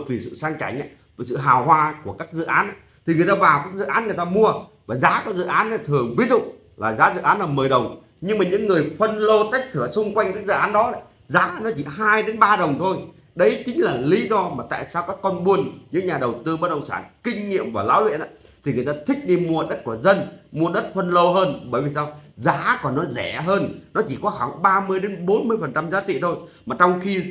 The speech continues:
tiện ích, dịch vụ, quy hoạch các thứ gần như là nó sẽ được sử dụng chung. Nhưng nếu trong thời gian tới mà cái là chúng ta siết phân lô, siết, à, bán nền lại được quy định chặt chẽ hơn đó,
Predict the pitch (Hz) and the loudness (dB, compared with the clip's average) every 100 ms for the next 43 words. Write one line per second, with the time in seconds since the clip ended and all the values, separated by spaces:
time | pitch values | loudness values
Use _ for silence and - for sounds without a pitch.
0 | - 208 - 226 165 143 143 147 - - | -4 -2 0 -2 -2 -6 -4 -6 -8 -4
1 | 254 240 160 - 185 185 202 - - - | 0 0 0 -2 -4 -2 -2 -2 -12 -20
2 | - 139 175 190 165 170 208 - - - | -16 0 6 6 6 2 2 0 -10 -18
3 | - 117 120 123 170 226 - 147 139 - | -6 -2 0 2 2 0 -2 -2 -2 -4
4 | - 107 151 123 190 196 - - _ _ | -8 -6 -6 -2 2 2 0 -8 _ _
5 | 143 190 240 156 117 - 139 214 214 156 | -2 2 2 0 -8 -10 -2 2 2 2
6 | 139 160 180 196 220 175 143 135 127 - | 2 2 4 4 4 -2 -4 0 0 -2
7 | 196 143 117 - 160 190 185 - - 277 | -6 -6 -8 -12 -2 -2 -2 -8 -4 -4
8 | 285 202 185 180 185 180 180 180 - _ | -4 -2 2 4 6 6 4 -2 -12 _
9 | - 233 214 190 175 165 165 156 156 156 | -4 -2 2 6 6 6 2 0 -2 4
10 | 180 196 175 139 135 - 143 120 - 180 | 4 6 2 4 2 0 -8 -8 -2 -2
11 | 143 139 - 160 196 170 | -2 -6 -2 2 4 2